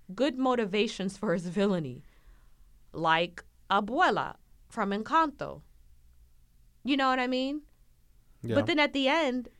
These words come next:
Speaker 1: they just kinda treat him, he's just like, like he's evil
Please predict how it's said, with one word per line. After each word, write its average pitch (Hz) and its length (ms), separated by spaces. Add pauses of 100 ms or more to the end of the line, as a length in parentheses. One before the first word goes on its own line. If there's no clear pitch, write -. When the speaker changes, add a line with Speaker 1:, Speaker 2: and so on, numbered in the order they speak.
(260)
Speaker 1:
they 240 120
just 240 240
kinda 247 300
treat 254 260
him, 220 100
he's 233 180
just 226 260
like, 208 180 (680)
like 214 160
he's 226 200
evil 226 500